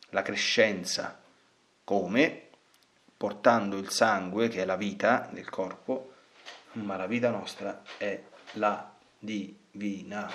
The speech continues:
volontà, perché tutto da essa dipende e tutto in essa sussiste. Ora, cosa succede? Che purtroppo le membra di questo corpo mistico, ecco, devono crescere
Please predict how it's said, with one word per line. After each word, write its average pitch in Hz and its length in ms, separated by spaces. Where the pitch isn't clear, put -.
volontà, 107 840
perché 92 280
tutto - 600
da 98 120
essa 101 280
dipende 107 720
e 113 160
tutto 107 260
in 98 80
essa 92 200
sussiste. - 580
Ora, 110 180
cosa 135 320
succede? - 600
Che - 140
purtroppo - 840
le 101 140
membra 104 640
di 98 100
questo 104 280
corpo 107 280
mistico, 104 760
ecco, - 200
devono 107 300
crescere 101 800